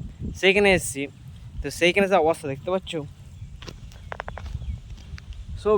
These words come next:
ভিজে থই থই হয়ে গেছে, যা ডিপ, মানে পা না গুটালে হচ্ছেই না, পুরো আঠা লেগে গেছে। তো তোমাদের জন্য এত কিছু করতে পারি,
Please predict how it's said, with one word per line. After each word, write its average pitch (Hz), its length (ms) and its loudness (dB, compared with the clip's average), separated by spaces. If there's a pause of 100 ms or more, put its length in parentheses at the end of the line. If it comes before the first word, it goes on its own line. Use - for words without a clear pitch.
(140)
ভিজে 165 260 4 (140)
থই 175 200 2
থই 202 180 8
হয়ে 135 180 4
গেছে, 123 200 -6 (680)
যা 185 80 8 (140)
ডিপ, 220 260 10 (180)
মানে 202 160 6 (320)
পা 185 100 4 (140)
না 233 120 6
গুটালে 220 360 4
হচ্ছেই 170 400 0
না, 120 60 -8 (600)
পুরো 214 220 12 (140)
আঠা 170 220 8 (420)
লেগে 143 200 4
গেছে। 147 240 2 (520)
তো 143 60 -6 (120)
তোমাদের 160 300 4
জন্য 180 180 6
এত 156 140 -2
কিছু 165 200 -2
করতে 147 200 -2 (100)
পারি, 135 180 0